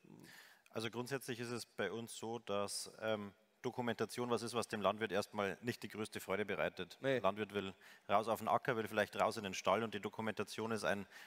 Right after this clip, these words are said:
Speaker 1: notwendiges Übel aus zwei Gründen. Einerseits, weil er gesetzlich verpflichtet ist, zu dokumentieren und auf der anderen Seite, weil er die Dokumentation natürlich auch braucht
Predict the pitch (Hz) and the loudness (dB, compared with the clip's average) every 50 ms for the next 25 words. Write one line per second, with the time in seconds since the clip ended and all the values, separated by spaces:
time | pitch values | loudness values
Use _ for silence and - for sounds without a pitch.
0 | - - - 113 120 123 117 117 110 107 101 104 95 104 107 143 151 165 165 147 | -18 -10 -4 -2 0 0 2 0 0 2 0 0 -2 -2 -4 -4 0 2 4 4
1 | 110 107 107 - - - 104 98 107 107 - 127 143 151 143 - 151 147 139 - | 4 4 2 0 0 2 4 6 6 6 4 2 2 2 0 -4 -6 -6 -6 -8
2 | - - - - - - - 104 120 123 - 123 113 101 - 110 110 107 107 101 | -12 -18 -20 -10 0 4 4 4 4 4 4 4 4 4 4 2 2 2 2 2
3 | 110 104 - 123 - - 117 - - 107 - - - - 107 - - - 165 151 | 2 2 0 0 0 0 -4 -2 -4 -6 -6 -4 -4 -4 -4 -2 -2 -4 -4 -2
4 | - 117 156 165 - - - - - - - - 127 117 131 123 - - 131 123 | 0 0 0 0 0 -4 -8 -14 -18 -14 -12 -10 -8 -6 -6 -6 -6 -6 -4 -4
5 | 117 110 - 135 135 127 117 107 101 - - - - 104 104 104 107 104 95 98 | -6 -4 -2 -2 -2 0 0 0 -2 0 2 2 2 2 4 2 2 2 2 2
6 | 98 98 - 101 98 95 95 98 98 - - - - - - 117 104 117 - - | 2 2 2 0 0 2 2 2 0 0 -4 -14 -14 -10 -6 -4 -4 -4 -2 0
7 | 120 120 113 - 110 - - 117 117 110 - 131 117 107 110 104 101 - - 107 | 0 2 2 2 2 0 0 0 0 0 0 0 2 4 4 4 4 2 2 4
8 | 101 90 95 117 117 - - - | 6 8 8 8 4 0 -6 -16